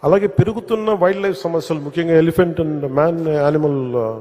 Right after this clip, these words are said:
కాన్ఫ్లిక్ట్స్ ఉంటాయి, మీ అందరికీ తెలుసు, మన చిత్తూరులో చూసాం, అలాగే మనకి విజయనగరం, మన పా-, పార్వతీపురం, పాతపట్నంలో చూస్తా ఉన్నాం. ఆ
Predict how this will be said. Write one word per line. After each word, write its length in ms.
కాన్ఫ్లిక్ట్స్ 440
ఉంటాయి, 220
మీ 60
అందరికీ 240
తెలుసు, 280
మన 160
చిత్తూరులో 320
చూసాం, 400
అలాగే 220
మనకి 340
విజయనగరం, 640
మన 100
పా-, 540
పార్వతీపురం, 680
పాతపట్నంలో 580
చూస్తా 220
ఉన్నాం. 240
ఆ 40